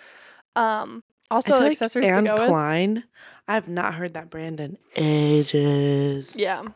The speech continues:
Speaker 1: She, like, a lot of people buy her watches off of Amazon 'cause, like, they're just good little watches. Yeah, I swear.
Speaker 2: Interesting.
Speaker 1: Mm-hmm. Um, another accessory that Ella talked about would be the bows. Bows are a huge thing right now.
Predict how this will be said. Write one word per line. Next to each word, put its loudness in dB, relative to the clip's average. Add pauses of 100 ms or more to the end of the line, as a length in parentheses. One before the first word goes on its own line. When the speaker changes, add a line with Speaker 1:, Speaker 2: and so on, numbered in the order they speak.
(180)
Speaker 1:
She, -8
like, 0
a 2
lot 4
of -4
people -2
buy 2
her -2
watches -4
off -6
of -6
Amazon -10 (340)
'cause, 0
like, 0 (240)
they're 0
just -8
good -2
little -2
watches. 0
Yeah, 0
I -2
swear. -4 (200)
Speaker 2:
Interesting. -2 (280)
Speaker 1:
Mm-hmm. 2 (380)
Um, -2
another 4
accessory 0
that 2
Ella 4
talked -4
about 0
would -6
be -4
the -2
bows. 0
Bows 0
are 0
a -2
huge -8
thing 0
right 2
now. -2